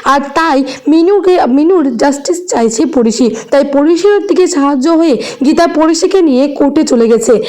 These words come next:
আর সেখানে মুখোমুখি হয়েছে অধ্যায় এবং অরধার। অধ্যায় অরধার কথা খুবই খারাপ খারাপ, কিন্তু গীতা তাদেরকে উচিত শিক্ষা দিয়ে কোর্টের ভেতরে চলে যায়।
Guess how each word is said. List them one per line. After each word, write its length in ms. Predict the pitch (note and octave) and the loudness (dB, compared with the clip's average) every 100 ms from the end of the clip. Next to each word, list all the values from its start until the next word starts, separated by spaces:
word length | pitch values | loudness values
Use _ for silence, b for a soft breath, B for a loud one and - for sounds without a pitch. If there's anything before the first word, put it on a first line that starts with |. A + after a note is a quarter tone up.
| B | B
আর 120 | C#4 C#4+ | -2 -2
সেখানে 400 | D#4+ D4 D#4+ D#4+ | -2 0 0 2
মুখোমুখি 540 | D4 D4 E4 D4+ E4+ | 0 0 0 0 0
হয়েছে 440 | D4 D4+ D4 D4+ | 2 0 0 -2
অধ্যায় 480 | C#4 B3 C4+ G#3 C#4+ | 0 0 0 0 0
এবং 320 | D#4 A#3 A#3 | 0 0 0
অরধার। 460 | A#3+ - G#3+ G#3 A3+ B B B D4 | 0 0 0 0 0 B B B 0
অধ্যায় 280 | D#4 E4+ G4+ | 2 2 0
অরধার 500 | D#4+ D#4 F4 D#4+ B3+ C4 B | 0 0 0 0 -2 -6 B
কথা 540 | - E4 E4 D#4+ E4+ C4+ | 0 2 2 0 -2 -2
খুবই 300 | - D#4 E4+ | 0 0 0
খারাপ 340 | - A#3+ A#3 | 0 -2 -2
খারাপ, 200 | B3 A3 G#3+ | -2 -2 -2
কিন্তু 200 | C4 A3+ | -2 0
গীতা 380 | A#3+ C#4+ C#4+ B3+ B | 0 0 -2 -2 B
তাদেরকে 360 | C#4+ A#3 B3+ D#4+ | -2 0 0 0
উচিত 320 | C#4+ D4 D#4+ D#4+ | 0 0 -2 -2
শিক্ষা 280 | D#4+ D4 E4+ | -6 -4 0
দিয়ে 240 | D#4+ C4+ | 2 2
কোর্টের 400 | A#3+ C#4+ C4+ D#4 | 0 0 0 0
ভেতরে 300 | B3+ A3+ G#3+ | 0 0 0
চলে 200 | A3 G#3+ | 0 0
যায়। 180 | G3+ A#3 | 2 2